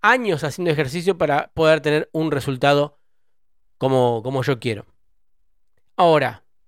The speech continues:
para ir cerrando ya este episodio con el ejercicio,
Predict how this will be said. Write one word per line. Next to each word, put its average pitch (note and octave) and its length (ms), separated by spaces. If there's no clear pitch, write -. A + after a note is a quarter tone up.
para C#3 180
ir G3 140
cerrando F#3+ 540
ya E3+ 340
este D#3+ 220
episodio D3 720
con C3+ 140
el C3 80
ejercicio, D#3 800